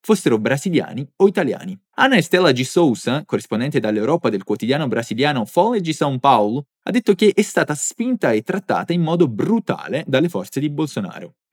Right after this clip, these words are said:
"In venti anni in cui ho ripreso i viaggi dei presidenti e gli eventi di questo tipo, non mi era mai successo niente del genere."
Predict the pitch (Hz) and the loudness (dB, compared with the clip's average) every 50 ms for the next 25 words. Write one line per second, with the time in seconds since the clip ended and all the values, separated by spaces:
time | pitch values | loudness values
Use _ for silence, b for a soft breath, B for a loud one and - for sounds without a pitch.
0 | - 170 196 247 262 247 - 208 202 202 196 190 151 135 127 123 160 170 160 135 | 2 2 4 4 2 2 2 2 2 2 2 0 0 0 0 2 2 4 6 6
1 | 120 113 107 107 104 - 147 160 156 - 131 107 104 98 117 123 139 147 151 143 | 6 4 2 0 -2 -2 0 -2 0 2 2 2 2 2 2 4 4 4 2 2
2 | 127 117 110 104 92 - 104 - - 107 117 143 165 165 139 117 - 107 95 90 | -2 -4 -2 -4 -4 -4 -8 -10 -6 -4 -2 -2 -2 -2 -4 -4 -4 -4 -4 -4
3 | 92 92 101 95 113 131 143 - 127 107 - - 165 - - 131 - - 104 - | -4 -4 -6 -4 -4 -4 -4 -6 -8 -6 -4 -4 -4 -2 -2 -4 -4 -4 -6 -6
4 | - 113 107 - 123 127 127 139 147 139 110 98 101 98 113 131 165 170 196 185 | -4 -6 -6 -4 -4 -4 -2 0 0 0 0 -2 -2 -4 -4 -2 -2 -2 -4 -4
5 | - - 101 92 - - - - 190 - - 120 113 110 107 107 - - 156 143 | -4 -4 -4 -4 -6 -6 -2 -2 -2 -2 -4 -4 -2 -2 -2 -2 -4 -4 -4 -6
6 | _ _ - 120 151 170 170 120 120 - _ _ - 82 80 - | _ _ -2 4 4 4 4 4 0 -6 _ _ -20 -20 -20 -20